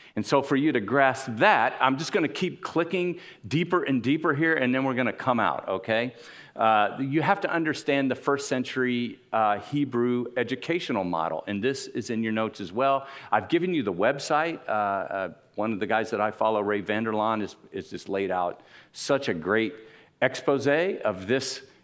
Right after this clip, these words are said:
these three schools that, uh, Hebrew children would attend. I'm gonna explain them at the,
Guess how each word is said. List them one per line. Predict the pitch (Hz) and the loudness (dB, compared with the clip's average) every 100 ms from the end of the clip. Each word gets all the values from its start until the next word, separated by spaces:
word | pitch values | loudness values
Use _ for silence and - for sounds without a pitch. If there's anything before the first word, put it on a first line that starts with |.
| _ | _
these | 107 147 - | -2 0 -2
three | - 117 135 | -4 0 0
schools | 127 - - 123 131 175 190 - - | 0 -6 -2 0 2 0 -2 -6 -4
that, | 117 110 | -2 0
uh, | 104 101 90 | 0 0 0
Hebrew | 143 131 | -2 -2
children | 104 131 120 135 123 | -2 0 0 0 -2
would | 104 95 | 0 -2
attend. | 98 120 123 143 143 - - 104 | -2 -2 0 0 -6 -18 -8 0
I'm | 123 | 2
gonna | 127 120 | 2 2
explain | 110 113 - - 110 | 0 -2 -6 -2 0
them | 107 104 | 0 -2
at | 101 - | -4 0
the, | 95 | 0